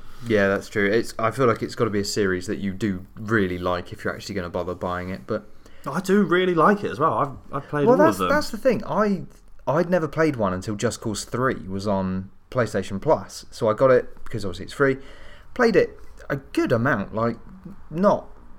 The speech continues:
Speaker 1: you know, as much as I'm playing Odyssey or whatever, but I played it for probably about fifteen to twenty hours or so.
Speaker 2: Mm.
Speaker 1: And I loved just how destructible everything was, and the missions were all quite fun and varied. And then for whatever reason,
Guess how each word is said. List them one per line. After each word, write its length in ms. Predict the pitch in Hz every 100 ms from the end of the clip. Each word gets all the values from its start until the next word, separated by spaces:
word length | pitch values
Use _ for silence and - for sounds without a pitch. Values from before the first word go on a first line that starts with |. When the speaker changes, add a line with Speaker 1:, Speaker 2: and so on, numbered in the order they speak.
| -
Speaker 1:
you 140 | 135 123
know, 160 | 90
as 100 | 95 117
much 160 | 104
as 80 | 110
I'm 120 | 110
playing 260 | 104 117 107
Odyssey 300 | 120 117 104
or 60 | 92
whatever, 220 | 90 117
but 120 | 165
I 40 | 214
played 260 | 320 285
it 100 | 123
for 180 | - 113
probably 440 | - - 247 262
about 400 | 107 95 - -
fifteen 420 | - 123 - 107 101
to 80 | -
twenty 300 | 123 113 104
hours 320 | 107 98 95
or 120 | 98
so. 140 | 110 110
Speaker 2:
Mm. 260 | 104 95 95 - - -
Speaker 1:
And 140 | 131
I 80 | 123
loved 420 | 135 196 185 135
just 180 | 117 -
how 160 | 120 107
destructible 640 | 104 - - 110 - 135
everything 420 | 135 127 123 123 123
was, 360 | 123 123 120
and 140 | 120 101
the 40 |
missions 460 | 117 135 135 131 123
were 120 | 127
all 40 | 120
quite 220 | 117 95
fun 220 | - 120
and 120 | 120
varied. 340 | 123 120 123 123
And 100 | 135
then 100 | 143
for 120 | 147
whatever 340 | 156 190 196
reason, 500 | 127 117 117 127 127